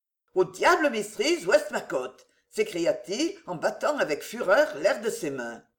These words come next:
Est-ce que je n'entendrai jamais parler que de cette femme ? Est-ce que je l'aurai devant moi à chaque pas ?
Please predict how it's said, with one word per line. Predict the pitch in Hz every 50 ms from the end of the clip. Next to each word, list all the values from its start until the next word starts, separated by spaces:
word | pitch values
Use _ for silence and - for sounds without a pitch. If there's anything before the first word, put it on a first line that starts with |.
| _ _ _ _ _ _ _ -
Est-ce | - 262 247
que | - 226
je | 185 - 165
n'entendrai | - 220 - - - 269 233 180 190 147 -
jamais | - 277 285 302 269 -
parler | - 202 - 147 170 220 285 330 294
que | 269
de | 185 156
cette | 151 - 233 220 - 170
femme ? | - - 165 170 220 254 302 339 349 359 - - _ _ _ _ _ _
Est-ce | - 285 285 -
que | - 202
je | - - -
l'aurai | - 185 226 294 302
devant | 226 226 208 165 180 170
moi | 180 208 247 233 143
à | 139 143
chaque | - - 220 214 - 165
pas ? | - - 160 190 254 330 349 - - - _